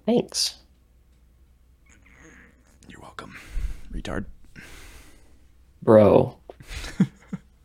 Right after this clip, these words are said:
Speaker 1: You can't keep saying that.
Speaker 2: I'm gonna keep saying it forever. That's the one nobody can take from me. I'll not call things, like, gay or the other ones that you really can't say. I'm not, not saying retard. Fuck you.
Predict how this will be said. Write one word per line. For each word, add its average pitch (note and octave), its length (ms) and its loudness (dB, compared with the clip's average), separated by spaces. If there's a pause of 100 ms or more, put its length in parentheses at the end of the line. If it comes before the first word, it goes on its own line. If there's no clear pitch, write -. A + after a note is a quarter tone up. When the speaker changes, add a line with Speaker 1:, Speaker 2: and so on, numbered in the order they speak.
(560)
Speaker 1:
You - 140 -8
can't - 320 0
keep D3 220 4
saying C3 480 2
that. - 240 -8 (340)
Speaker 2:
I'm G#2+ 100 -8
gonna C#3 160 -4
keep - 140 -10
saying G#2 260 -4
it F#2 80 -6
forever. F#2+ 360 -8 (240)
That's - 220 6
the F#3 80 8
one C#3+ 240 10
nobody A2 220 6
can G2 140 -6
take F2+ 240 -6
from F#2 140 -8
me. F2+ 220 -8 (680)
I'll F3+ 460 8 (180)
not C3+ 240 2
call A#2+ 240 4
things, A#2 500 0 (140)
like, G#2 240 -10
gay G#2 540 2
or - 380 -12 (140)
the F#2+ 80 -8
other G2 160 -4
ones G2+ 240 -2
that F#2+ 100 -10
you E2+ 100 -12
really G2 200 -4
can't G2+ 260 -4
say. G2+ 520 0 (560)
I'm F#3+ 120 6
not, D#3 280 6
not G#2 260 2
saying F#2+ 320 -2
retard. - 540 -10
Fuck - 320 -4
you. - 240 -14